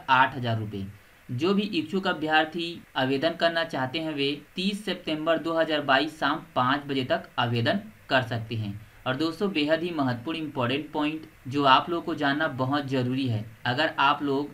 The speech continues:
योग सहायक के लिए आवेदन कर रहे हो, apply कर रहे हो तो योग सहायक का कार्य दिया गया है। यहाँ पर आप लोगों को क्या कार्य करना है यहाँ पर डिटेल से विस्तार पूर्वक बताया गया है। और न्यूनतम आयु होना चाहिए अठारह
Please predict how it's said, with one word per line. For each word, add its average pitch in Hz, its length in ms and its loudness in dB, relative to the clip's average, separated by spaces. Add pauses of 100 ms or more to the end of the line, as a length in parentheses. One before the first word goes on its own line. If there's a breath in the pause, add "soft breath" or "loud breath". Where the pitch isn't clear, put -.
योग 143 240 -2
सहायक 135 400 -2
के 156 80 -4
लिए 151 220 -4
आवेदन 120 380 0
कर 143 160 -4
रहे 139 180 -4
हो, 143 120 -2
apply 123 460 -2
कर 120 180 -2
रहे 110 140 -2
हो 104 100 -4
तो 104 160 -10 (460 loud breath)
योग 165 300 0
सहायक 175 460 2
का 180 120 -6
कार्य 143 340 4
दिया 165 200 -2
गया 160 140 -2
है। 151 120 -4
यहाँ 143 180 0
पर 131 280 -2 (120)
आप 147 240 4
लोगों 160 280 -2
को 165 120 -4
क्या 143 240 2 (100)
कार्य 139 300 2
करना 135 280 -2
है 143 160 -2
यहाँ 139 140 -2
पर 139 160 -6
डिटेल 135 420 -4
से 156 160 -6
विस्तार 123 580 -2
पूर्वक 135 340 -2 (120)
बताया 117 380 2
गया 110 160 -2
है। 101 240 -10
और 139 100 2
न्यूनतम 156 460 -2 (100)
आयु 131 300 4
होना 160 280 -4
चाहिए 156 400 -4
अठारह 117 440 0